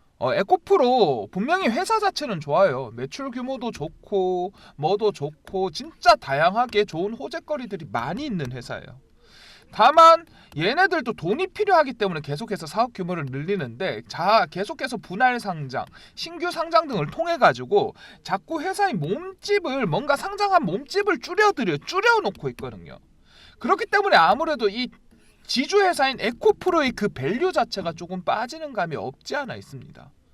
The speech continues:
이런 회사가 전형적으로 어떤 회사가 있냐 하면은 에이치엘비가 있어요. 에이치엘비. 에이치엘비가 불과 팔 년 전만 하더라도 에이치엘비랑 에이치엘비 생명과학 이거 두 개밖에 없었거든요.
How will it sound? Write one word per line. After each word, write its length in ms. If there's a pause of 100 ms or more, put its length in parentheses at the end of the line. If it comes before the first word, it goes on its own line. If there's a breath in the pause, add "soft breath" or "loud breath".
(420 soft breath)
이런 280
회사가 320
전형적으로 640
어떤 280
회사가 300
있냐 240
하면은 500 (580)
에이치엘비가 800
있어요. 320
에이치엘비. 500 (160)
에이치엘비가 800
불과 500
팔 340
년 200
전만 320
하더라도 680 (360 loud breath)
에이치엘비랑 1300
에이치엘비 960
생명과학 580
이거 160
두 200
개밖에 380
없었거든요. 640